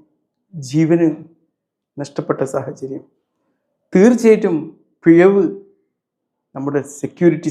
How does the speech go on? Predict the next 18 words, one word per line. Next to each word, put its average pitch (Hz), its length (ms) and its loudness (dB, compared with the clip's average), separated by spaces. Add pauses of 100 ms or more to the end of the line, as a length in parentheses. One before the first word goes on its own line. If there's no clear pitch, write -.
സിസ്റ്റത്തിലാണ്. - 600 -16 (680)
എവിടെയോ 165 360 4 (160)
ലാഭം 190 360 2
മോഹിച്ച് 170 340 -6 (100)
ആരോ 175 180 -2 (140)
ചെയ്ത 156 180 -4 (800)
എന്തോ 147 260 2 (100)
ഒരു 143 100 -2 (100)
ഫോൾട്ട്, - 400 -16 (960)
ആ - 140 -10 (120)
ഫോൾട്ടിനാണ് 147 600 -2 (380)
ഇത്രയേറെ 175 480 -4 (100)
ജീവൻ 143 300 -4
നൽകേണ്ടി 135 420 -10
വന്നത്, 131 240 -16 (1300)
ഇത്രയേറെ 160 460 0
പ്രതീക്ഷകൾ 147 480 -8 (140)
തകർത്തടിഞ്ഞത്. - 760 -14